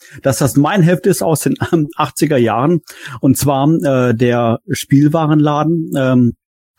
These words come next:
wo ich damals meine Masters Toys gekauft habe in dem, in meinem Heimatort, ähm,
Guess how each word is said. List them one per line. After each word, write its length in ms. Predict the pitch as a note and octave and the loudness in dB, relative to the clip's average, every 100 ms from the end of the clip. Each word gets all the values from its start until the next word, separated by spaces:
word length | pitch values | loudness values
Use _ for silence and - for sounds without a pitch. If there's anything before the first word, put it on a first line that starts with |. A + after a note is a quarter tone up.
| - | -2
wo 120 | A#2+ | 0
ich 80 | A2+ | 2
damals 260 | C3 C3+ B2 | 2 2 2
meine 220 | A#2 A2 | 2 2
Masters 380 | G#2 A2+ C#3 - | 0 -2 -4 -2
Toys 260 | C3 B2 | -2 -2
gekauft 400 | - - A#2+ - | -6 -2 -4 -2
habe 260 | A#2+ A#2 B2 | -4 -2 0
in 140 | A2 | 2
dem, 280 | A2 G#2+ G#2 - - | 2 2 0 -4 -2
in 60 | B2+ | 2
meinem 200 | A2 G2+ | 2 2
Heimatort, 760 | A#2+ C3+ C#3 - A#2 B2 - _ _ _ - - | 2 0 0 -2 -2 -2 -4 _ _ _ -20 -6
ähm, 360 | B2+ A#2 A2+ | -2 2 2